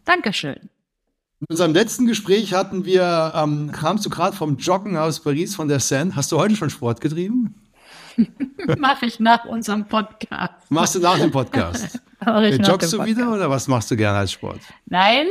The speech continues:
Speaker 1: äh, ich, äh, hab so eine ganze Varianz. Ähm, Joggen ist ehrlich gesagt auch gar nicht mein größtes Hobby. Also eher für die Cardio bin ich Radfahrerin.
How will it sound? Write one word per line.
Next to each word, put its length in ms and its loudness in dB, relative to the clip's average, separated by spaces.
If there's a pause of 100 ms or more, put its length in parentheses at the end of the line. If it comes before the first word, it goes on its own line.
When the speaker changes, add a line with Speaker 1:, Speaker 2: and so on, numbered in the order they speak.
Speaker 1:
äh, 500 0
ich, 440 -4
äh, 60 2
hab 520 -2
so 100 -2
eine 100 -2
ganze 340 -2
Varianz. 760 0
Ähm, 520 0
Joggen 640 -4 (160)
ist 260 -10 (160)
ehrlich 220 2
gesagt 200 0
auch 180 -2
gar 180 4
nicht 160 2
mein 400 2
größtes 480 -2
Hobby. 260 0
Also 200 -4
eher 220 -2
für 140 -4
die 120 -6
Cardio 480 0
bin 160 -4
ich 200 -8
Radfahrerin. 1040 2